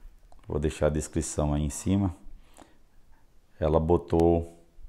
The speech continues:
um ovo bem aqui. E o Theo só fica olhando. <laughs>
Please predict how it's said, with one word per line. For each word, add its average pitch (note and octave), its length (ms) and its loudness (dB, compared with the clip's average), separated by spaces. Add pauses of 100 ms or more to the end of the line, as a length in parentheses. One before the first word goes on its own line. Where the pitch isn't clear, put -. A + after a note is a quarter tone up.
(600)
um E2+ 140 2
ovo E2+ 240 4
bem G2 180 4
aqui. D#2 400 -4 (680)
E E2+ 100 -2
o E2 40 0
Theo A2+ 200 10
só A2+ 180 6
fica C#3+ 300 4
olhando. F#2+ 500 10 (640)
<laughs> D#2 680 -2